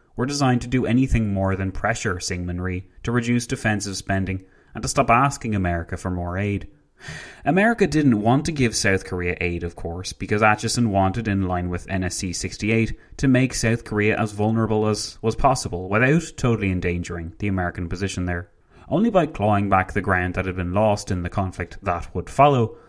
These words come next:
could the Truman administration gain support for its Herculean defense budget increases.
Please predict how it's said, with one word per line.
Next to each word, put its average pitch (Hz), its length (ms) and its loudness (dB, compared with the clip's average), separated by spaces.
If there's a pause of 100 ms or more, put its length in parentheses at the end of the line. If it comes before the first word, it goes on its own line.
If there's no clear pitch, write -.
(120)
could 156 160 -2
the 208 60 0
Truman 196 280 0
administration 101 880 0
gain 117 320 0
support 110 640 -2
for - 160 -4
its - 140 -4
Herculean 113 720 -2
defense 90 420 -4
budget 90 360 -6
increases. 92 600 -6